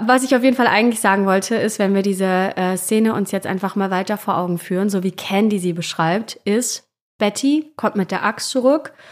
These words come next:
und fängt an, auf ihre Freundin einzuschlagen. So, in dem Moment bist du doch als Freundin erstmal überrascht, so, „Hä, wieso schlägt die jetzt mit einer Axt auf mich ein?“ Warum hat sie keine großen Verletzungen, frage ich mich.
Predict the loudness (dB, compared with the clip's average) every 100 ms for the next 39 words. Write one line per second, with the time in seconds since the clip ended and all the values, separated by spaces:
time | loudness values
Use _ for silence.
0 | -20 -4 -4 -2 -2 -2 -2 -4 -2 -6
1 | -6 -6 -6 -2 0 0 -2 -4 -6 -8
2 | -8 -8 -8 -12 -10 -6 -4 -6 -16 -20
3 | -6 -2 2 4 4 2 0 -4 -4 -2
4 | -2 -2 -6 -10 -4 -4 -6 -12 -6 -2
5 | 0 0 -2 -2 -2 -2 -2 -2 -2 -4
6 | -4 -4 -4 -4 -4 -4 -6 -6 -6 -4
7 | -6 -6 -8 -12 -6 -6 -4 -4 -2 -2
8 | -2 -6 -6 -6 -6 -8 -8 -14 -20 -18
9 | -8 -2 2 4 4 4 2 -2 -2 -2
10 | -2 -4 0 0 0 -2 -4 -6 -6 -4
11 | -4 -2 0 0 2 0 0 0 2 2
12 | -2